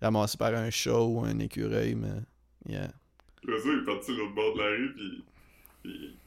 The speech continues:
Speaker 2: il, il était vraiment spooked out, puis il y a quelqu'un qui a dit, « Hein, qu'est-ce que tu fais ? » Puis il dit, « Man, il y a un gars qui, qui vient me demander si ça allait, comme il catch pas que j'étais un oiseau, puis je parle pas. »
Speaker 1: Ouais, c'est ça. Euh, mais non, man.
Speaker 2: Il y a,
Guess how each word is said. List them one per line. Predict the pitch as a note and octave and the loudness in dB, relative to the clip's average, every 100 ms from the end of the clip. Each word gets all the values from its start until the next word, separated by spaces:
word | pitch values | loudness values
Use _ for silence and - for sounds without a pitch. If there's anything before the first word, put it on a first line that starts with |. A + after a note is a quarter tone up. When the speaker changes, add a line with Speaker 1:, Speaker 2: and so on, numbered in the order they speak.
| - - - | -20 -20 -20
Speaker 2:
il, | - - _ | -20 -20 _
il | F#2 G#2 | -6 -6
était | G2 A2 | 2 2
vraiment | G#2+ G#2+ A2 | 4 2 -2
spooked | - A2 G2 | -4 -10 0
out, | B2+ B2 | 0 0
puis | - | -2
il | A2 | -2
y | |
a | |
quelqu'un | G#2+ A#2+ B2+ | 0 -2 -2
qui | - | -4
a | G2 | -4
dit, « | F#2+ - G#2+ G2+ - | -8 -14 -12 -12 -8
Hein, | F#3 - | -8 -6
qu'est-ce | - - | -8 -6
que | B2 | -4
tu | |
fais ? » | G2+ | -4
Puis | G#2 G2 - G2+ | -6 -16 -16 -12
il | G2 | -12
dit, « | - - - - - - - - | -12 -20 -20 -20 -20 -20 -16 -2
Man, | A#2 G#2+ | -2 0
il | |
y | |
a | G#2+ | 0
un | |
gars | A2+ C3 | 2 2
qui, | C3 - - | 0 -12 -14
qui | G#2+ | -10
vient | A2+ A#2 | -2 0
me | A2+ | -2
demander | A2 G#2+ G2+ A2 B2 B2 | -4 -4 -4 0 0 0
si | - - - | -6 -16 -4
ça | A#2+ G#2+ | 0 2
allait, | A2 B2 B2 | 4 2 2
comme | A2 G#2+ | -4 -8
il | - | -2
catch | A2 - - | -2 -2 -4
pas | E3 | -6
que | F#3+ | -4
j'étais | - C#3+ | 2 4
un | C#3+ | 6
oiseau, | D3 D3 F#3+ | 4 4 -2
puis | - - | -6 -14
je | - | -8
parle | B2+ C3 | -6 -2
pas. » | E3+ D#3 D3+ | 6 8 8
Speaker 1:
Ouais, | B2 B2 | 8 2
c'est | - | 2
ça. | C3 B2+ C3+ - - - - - - _ - | 2 2 0 -14 -20 -20 -20 -20 -20 _ 4
Euh, | C3 C#3 C3+ - - - - _ - B2 | 8 10 8 2 -20 -20 -20 _ -6 2
mais | A#2 | 6
non, | D3 E3+ | 8 10
man. | C#3 D#3+ F#3 G3 _ _ - | 10 10 8 0 _ _ -16
Speaker 2:
Il | F#2+ | -6
y | |
a, | F#2+ | -4